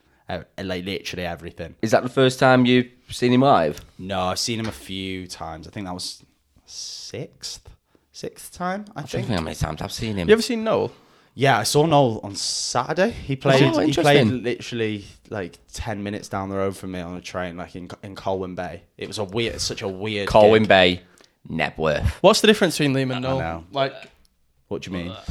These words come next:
Speaker 2: As in, like, so what, obviously Noel's got
Speaker 3: have they,
Speaker 2: his
Speaker 3: have they got the same energy?
Speaker 2: So it, it, it
Speaker 1: No,
Speaker 2: so
Speaker 1: not at all.
Speaker 2: he, he's
Speaker 1: No.
Speaker 2: not into his, um,
Speaker 1: That's
Speaker 2: kind of
Speaker 1: fine.
Speaker 2: indie stuff. You, you're more like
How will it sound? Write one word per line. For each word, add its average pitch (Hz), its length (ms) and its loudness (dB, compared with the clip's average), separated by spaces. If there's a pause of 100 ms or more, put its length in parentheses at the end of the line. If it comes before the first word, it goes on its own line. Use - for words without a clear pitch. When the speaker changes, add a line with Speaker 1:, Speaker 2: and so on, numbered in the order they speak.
Speaker 2:
As 127 140 4
in, 143 140 8
like, 135 280 8
so 135 160 8
what, 127 220 8
obviously 127 320 6
Noel's 123 300 8
got 117 100 8
Speaker 3:
have 110 100 8
they, - 100 8
Speaker 2:
his 104 100 2
Speaker 3:
have 180 100 4
they 185 40 0
got 175 120 4
the 175 60 0
same 180 220 6
energy? 123 400 0
Speaker 2:
So 117 140 6
it, 123 100 6
it, 143 200 6
it 143 120 8
Speaker 1:
No, 117 380 -2
Speaker 2:
so 101 240 8
Speaker 1:
not 120 280 0
at - 80 -6
all. 95 160 -6
Speaker 2:
he, 139 180 4
he's 127 280 6
Speaker 1:
No. 117 60 8
Speaker 2:
not 107 80 8
into 101 260 4
his, 90 260 6
um, 85 380 6
Speaker 1:
That's 98 160 2
Speaker 2:
kind 92 60 4
of 90 60 4
Speaker 1:
fine. 90 160 2
Speaker 2:
indie 85 60 -6
stuff. 85 200 0
You, 101 100 2
you're 107 200 0
more 110 120 4
like 95 300 2